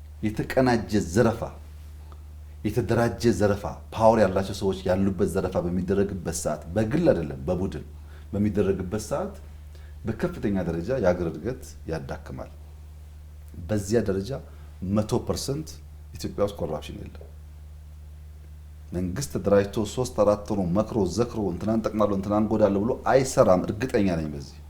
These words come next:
ይሄ እንደ ትልቅ ድል ወስደዋለሁ፣ ግን በቂ አይደለም። ይሄ ማለት ግለሰብ ባለስልጣን ሌባ የለም ማለት አይደለም። በግሉ የሚደራደር የሚሰርቅ ሰው የለም ማለት የግሉ ነው፣ እሱ የግሉ ውሳኔ ነው። ያም ሆኖ በአመራር ደረጃ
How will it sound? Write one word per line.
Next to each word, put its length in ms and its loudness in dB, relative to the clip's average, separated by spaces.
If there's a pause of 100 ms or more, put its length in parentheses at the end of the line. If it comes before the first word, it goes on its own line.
(720)
ይሄ 120 4
እንደ 180 10
ትልቅ 260 0
ድል 160 2
ወስደዋለሁ፣ 420 0
ግን 140 0
በቂ 200 2
አይደለም። 340 -6 (1200)
ይሄ 200 6
ማለት 380 8
ግለሰብ 500 4
ባለስልጣን 500 8
ሌባ 220 4
የለም 300 2
ማለት 240 -4
አይደለም። 340 -8 (360)
በግሉ 420 2 (1040)
የሚደራደር 640 6
የሚሰርቅ 360 2
ሰው 140 0
የለም 280 2
ማለት 200 0
የግሉ 260 4
ነው፣ 160 4
እሱ 120 -6
የግሉ 220 2
ውሳኔ 320 -2
ነው። 160 -10 (760)
ያም 240 12
ሆኖ 200 8 (120)
በአመራር 480 6
ደረጃ 280 0